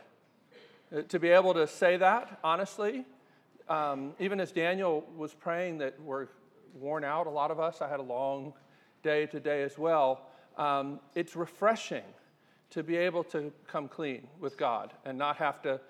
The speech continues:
not have to pretend in worship that we're all excited all the time.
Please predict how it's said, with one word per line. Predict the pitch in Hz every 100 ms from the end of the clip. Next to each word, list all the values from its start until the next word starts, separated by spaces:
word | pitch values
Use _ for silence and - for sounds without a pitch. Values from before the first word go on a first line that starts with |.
| - - _ _ _ _ _ _
not | 190 220
have | 220 233
to | 165
pretend | 151 - 175 156 107 104 - - _ _
in | 147 131
worship | 147 151 - 117 - - _ _ _ _ -
that | 147 120 -
we're | 131 127
all | 127
excited | 131 - 147 135 117
all | 107
the | 107
time. | - 104